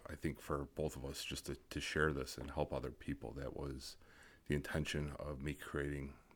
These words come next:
the Inspirate podcast, and wanted to bring you on as the first guest 'cause we walked some miles together, figuratively and literally, uh, in March. And you've done, uh, just a tremendous job yourself. I mean, just kicking butt,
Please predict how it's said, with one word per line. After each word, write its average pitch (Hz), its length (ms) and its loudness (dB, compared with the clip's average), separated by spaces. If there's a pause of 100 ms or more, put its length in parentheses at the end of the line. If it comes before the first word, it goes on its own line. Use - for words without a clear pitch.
(340)
the - 220 -2
Inspirate - 480 -4
podcast, 65 680 -4
and 69 180 -4 (440)
wanted 85 200 10
to 80 60 2
bring 80 220 6
you 78 160 4
on 73 140 6
as 71 140 0
the - 80 -8
first - 340 0
guest 78 240 6
'cause 76 120 2
we 80 100 6
walked 80 260 8
some 80 140 4
miles 71 320 4
together, 73 360 4 (480)
figuratively 82 640 12
and 80 140 8
literally, 78 420 6 (440)
uh, 73 280 -2 (120)
in 76 100 0
March. 76 520 0 (320)
And 71 400 2 (600)
you've 73 280 4
done, 73 320 4 (240)
uh, 78 60 -4
just - 240 -2
a 76 40 -4
tremendous 76 480 0
job 71 360 0 (300)
yourself. - 560 -2
I - 140 -8
mean, 76 80 -2
just 69 200 -2 (240)
kicking 78 360 2
butt, 71 220 0